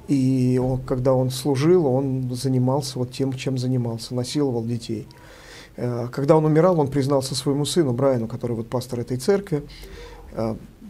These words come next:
так, по крайней мере, вот рассказывают всю эту историю сегодня и христианские сми тоже. А, есть желание всегда промолчать, умолчать и сказать: "Не судите". И, и к чему это приводит, мы все сами с вами свидетелями стали.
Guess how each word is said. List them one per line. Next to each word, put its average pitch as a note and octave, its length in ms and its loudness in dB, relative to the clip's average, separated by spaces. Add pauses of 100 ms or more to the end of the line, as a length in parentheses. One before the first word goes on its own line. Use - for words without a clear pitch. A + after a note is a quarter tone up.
(120)
так, C3+ 160 0
по C#3 80 -2
крайней B2 320 0
мере, B2 180 0
вот A#2+ 160 -4
рассказывают B2 540 -2
всю B2 140 -4
эту B2+ 120 -4
историю A#2 500 -2 (340)
сегодня A#2+ 320 0
и - 20 2
христианские D#3+ 640 0
сми C#3 240 -2
тоже. B2 440 -4 (580)
А, B2 720 -2 (280)
есть F3+ 240 4
желание E3+ 520 4
всегда B2 440 -2 (100)
промолчать, D3 720 2
умолчать C3 680 -2 (160)
и - 40 -10
сказать: C3+ 380 -2
"Не C#3 80 -4
судите". C3 500 -4 (300)
И, - 60 -2
и - 200 -6
к - 80 -10
чему E3 300 2
это D#3+ 140 -2
приводит, C#3+ 500 0
мы B2+ 100 -2
все - 380 -4
сами B2+ 420 -4 (280)
с - 140 -10
вами B2+ 200 2
свидетелями B2+ 600 -2
стали. A2 400 -8